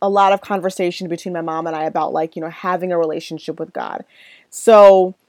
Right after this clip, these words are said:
I kind of equated, I, I,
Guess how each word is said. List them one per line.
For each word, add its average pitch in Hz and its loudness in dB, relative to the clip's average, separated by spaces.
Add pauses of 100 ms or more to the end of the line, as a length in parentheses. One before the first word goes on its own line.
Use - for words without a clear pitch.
(1200)
I 240 8
kind 254 0
of 226 4
equated, 202 0
I, 214 2
I, 175 2